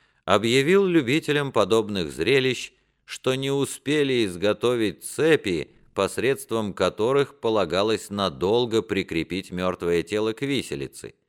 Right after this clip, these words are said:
и поэтому труп будет выпотрошен и вывешен на всеобщее обозрение только к рассвету следующего дня. Хотя мастер Смазервелл назначил столь ранний час,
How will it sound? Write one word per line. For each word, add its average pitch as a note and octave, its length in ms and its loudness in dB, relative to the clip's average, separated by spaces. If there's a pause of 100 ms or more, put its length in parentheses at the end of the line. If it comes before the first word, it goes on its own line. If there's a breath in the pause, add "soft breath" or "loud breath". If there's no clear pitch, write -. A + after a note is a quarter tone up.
(540)
и G#2+ 120 0
поэтому D#3+ 640 2
труп G#3 500 0
будет G#2+ 460 -2
выпотрошен D#3 920 -2 (300 soft breath)
и D3 140 4
вывешен C#3 760 2
на A#2 120 -2
всеобщее G#2+ 680 -2
обозрение A2+ 720 -2
только A2 400 -2
к - 80 -20
рассвету G2 680 -2
следующего F2 800 -4
дня. G#2 280 -8 (1040)
Хотя A2+ 380 2
мастер A#2+ 480 0
Смазервелл G#2+ 880 0 (120)
назначил G#2 800 -2
столь F#2+ 380 -2
ранний D2+ 500 0
час, - 420 -2